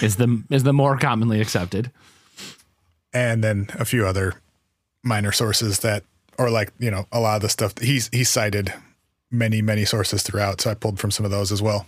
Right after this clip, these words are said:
Speaker 2: but.
Speaker 1: Got it.
Speaker 2: And then, uh, that garbage ass website, Mysterious Universe, thinks that aliens did it,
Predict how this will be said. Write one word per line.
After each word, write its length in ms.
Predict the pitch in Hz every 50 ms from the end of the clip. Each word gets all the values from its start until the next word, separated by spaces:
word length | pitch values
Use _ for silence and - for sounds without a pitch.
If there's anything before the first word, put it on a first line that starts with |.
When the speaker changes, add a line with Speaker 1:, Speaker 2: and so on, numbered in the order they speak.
| _ -
Speaker 2:
but. 180 | 117 104 90 - - - - - _ _ _ _ _ - - _ _ _ - - - -
Speaker 1:
Got 200 | - 73 76 73
it. 140 | - 147 - - - - - _ _ _ _ _ _ _ _ _ _ _ _ _ _ _ _ _ _ _ _ _ _ _ _ _ _ - - - - - - - - - -
Speaker 2:
And 100 | 143 143
then, 260 | 143 139 135 127 123
uh, 480 | 127 120 120 117 113 110 104 98 98 - - _ _ _ _ _ _ _ _ _ _ _ _ -
that 260 | - 110 104 95 - - _ _ _ _ _ _ _ _ _ _ _ -
garbage 340 | 131 127 113 107 113 107 113
ass 220 | 113 110 107 -
website, 420 | - 120 110 101 - 127 113 110 -
Mysterious 440 | 117 113 - - 131 117 117 110 -
Universe, 400 | 123 113 107 98 110 104 - -
thinks 260 | - 117 107 - -
that 140 | 120 110 113
aliens 400 | 113 113 113 110 110 104 101 -
did 160 | 120 113 104
it, 140 | 104 98